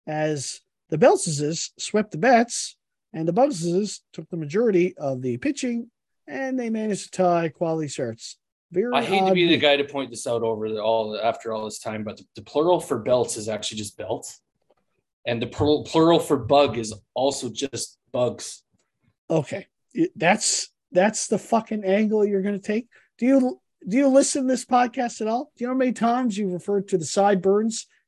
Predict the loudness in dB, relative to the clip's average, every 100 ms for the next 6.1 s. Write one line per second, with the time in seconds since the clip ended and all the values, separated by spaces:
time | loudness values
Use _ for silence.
0 | -8 -4 -4 -2 -4 -2 -2 2 2 2
1 | 2 2 2 0 -2 -4 -4 -2 -2 -2
2 | -6 -20 _ _ _ _ _ _ _ -10
3 | -8 -8 -12 -16 _ _ _ -18 -10 -6
4 | -4 -6 -8 _ _ _ _ _ -2 0
5 | 0 -2 -8 _ -12 -8 -6 -8 -10 -14
6 | -14